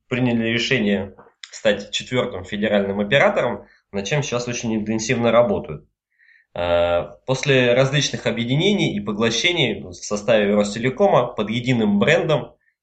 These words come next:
вот эта замечательная буква «Р» разноцветная,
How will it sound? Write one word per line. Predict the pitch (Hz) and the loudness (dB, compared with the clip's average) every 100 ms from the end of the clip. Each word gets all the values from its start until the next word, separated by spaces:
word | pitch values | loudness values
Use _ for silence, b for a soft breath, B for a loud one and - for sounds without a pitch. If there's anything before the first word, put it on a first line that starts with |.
| _ | _
вот | 90 - | -14 -12
эта | - | -12
замечательная | 92 101 104 104 - 101 95 | -4 0 2 0 -2 -4 -4
буква | 101 98 101 | -8 -6 0
«Р» | 101 101 - b b b b | 2 0 -4 b b b b
разноцветная, | 95 98 101 98 98 98 95 87 85 | -6 -4 -4 -6 -2 -4 -2 -6 -6